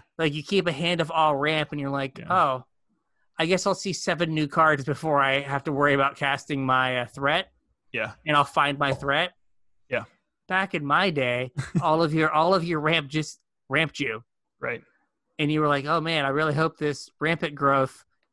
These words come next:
Speaker 1: gets the land out of my deck, and I have a slightly
Speaker 2: <laughs>
Speaker 1: higher chance of drawing my threat."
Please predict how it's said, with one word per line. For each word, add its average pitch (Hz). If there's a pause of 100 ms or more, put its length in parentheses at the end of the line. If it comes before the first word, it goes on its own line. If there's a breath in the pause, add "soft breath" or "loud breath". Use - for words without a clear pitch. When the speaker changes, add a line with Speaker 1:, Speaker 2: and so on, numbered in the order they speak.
Speaker 1:
gets -
the 147
land 156
out 151
of 143
my 139
deck, 147
and 139
I 139
have 143
a 139
slightly 156
Speaker 2:
<laughs> -
Speaker 1:
higher 147
chance 147
of 135
drawing 143
my 131
threat." 135